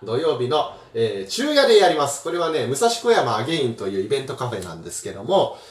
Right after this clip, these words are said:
えー、二回連続で中止になっちゃったんですよ。で、昼の部は一時開演で、柳家襦袢くんをゲストに迎え、夜の部は六時開演で、林家ケーキ屋さんをゲストに迎え入れて、えー、ギター、それからウクレレなんかも弾けたらなと思います。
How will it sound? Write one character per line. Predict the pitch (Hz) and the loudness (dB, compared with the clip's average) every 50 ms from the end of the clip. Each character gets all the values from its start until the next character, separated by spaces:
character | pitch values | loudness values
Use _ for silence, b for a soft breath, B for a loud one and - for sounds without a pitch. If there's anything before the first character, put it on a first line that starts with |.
| B B B | B B B
え | 127 131 135 131 127 123 120 117 | -6 -4 -2 0 0 0 0 0
ー、 | |
二 | 120 139 143 - | 0 0 0 2
回 | 233 233 233 | 4 4 6
連 | 226 226 220 | 6 6 6
続 | 208 208 202 208 | 6 4 4 4
で | 202 190 | 4 2
中 | - 185 185 | 4 4 2
止 | 175 - 180 165 | 2 2 -2 -4
に | 156 | -6
な | 151 | -6
っ | - | -6
ち | - 131 | -6 -8
ゃ | - | -8
っ | - | -8
た | 98 98 | -10 -10
ん | 92 | -10
で | - | -10
す | - - - 90 | -12 -10 -8 -8
よ。 | 85 - - - | -8 -10 -12 -4
で、 | 120 135 127 | -4 -4 -2
昼 | 123 147 151 180 202 | -2 -2 0 0 0
の | 202 196 170 | 2 0 -2
部 | 170 156 151 | -2 -4 -2
は | 160 160 151 - - - - - | -2 -2 -2 -2 -6 -14 -14 -12
一 | 127 120 - 147 143 | -10 -8 -8 -8 -8
時 | 135 131 | -8 -6
開 | 127 120 117 117 113 | -4 -4 -2 -2 -2
演 | 110 107 117 117 | -2 -4 0 2
で、 | 151 139 - - - 107 | 4 2 2 0 -4 -4
柳 | 120 127 139 135 131 135 | -4 -4 -4 -4 -2 -2
家 | 120 101 95 | -4 -4 -4
襦 | 95 107 107 | -6 -8 -6
袢 | 135 139 143 139 131 | -2 -2 -2 -2 -2
く | - 139 | -4 -6
ん | 127 127 131 | -4 -2 0
を | 143 151 143 - - 120 110 | 2 2 2 0 -2 -6 -6
ゲ | 117 104 | -6 -6
ス | - - | -6 -6
ト | 98 98 | -10 -10
に | 92 | -10
迎 | 92 92 - 110 110 113 | -12 -14 -12 -8 -6 -4
え、 | 120 117 - - | -4 -4 -2 0
夜 | 127 151 143 131 123 | 0 0 0 0 -4
の | 117 107 | -4 -4
部 | - 139 | -2 0
は | 143 - 147 | 0 0 0
六 | 151 117 - 151 | -2 -4 -6 -6
時 | 131 127 120 | -6 -6 -6
開 | 123 113 107 110 110 | -6 -8 -8 -8 -8
演 | 107 107 | -8 -6
で、 | 113 117 | -6 -6
林 | - 117 131 139 - - 143 | -4 -2 -4 -4 -2 -4 -4
家 | 123 - - | -6 -6 -2
ケ | 170 190 | -2 -2
ー | 415 - | 0 0
キ | - | 0
屋 | 254 240 226 | -2 -2 -2
さ | - 185 165 | -4 -4 -4
ん | 165 139 | -4 -2
を | |
ゲ | 120 123 | -2 -2
ス | 120 - - | -2 -2 -8
ト | - | -10
に | 92 87 | -12 -12
迎 | 85 85 - - 85 | -14 -16 -16 -16 -14
え | 85 | -14
入 | 85 - | -14 -14
れ | - - | -16 -6
て、 | - 196 180 - B B B B B B B B | 0 0 0 0 B B B B B B B B
え | 143 156 151 139 135 131 127 123 117 113 110 107 104 95 95 | 8 8 10 10 8 6 2 0 0 0 -2 -2 -6 -6 -8
ー、 | 107 | -10
ギ | 107 - | -10 -4
タ | 135 123 117 113 | -2 -2 -2 -2
ー、 | 110 | -4
そ | - 110 | -6 -6
れ | 104 104 | -6 -6
か | - 104 | -8 -8
ら | 101 95 | -8 -8
ウ | 92 | -4
ク | - 185 190 | -4 0 0
レ | 190 175 | 0 0
レ | 170 | 0
な | 156 156 143 | -4 -6 -4
ん | - | -4
か | 120 107 | -6 -6
も | 98 | -8
弾 | - - - | -10 -6 -6
け | 107 | -4
た | 104 107 95 | -4 -4 -8
ら | 92 85 | -12 -12
な | 87 87 | -14 -14
と | - 82 | -14 -14
思 | 85 85 82 | -14 -14 -14
い | 82 | -16
ま | 82 80 | -14 -14
す。 | - - b | -14 -16 b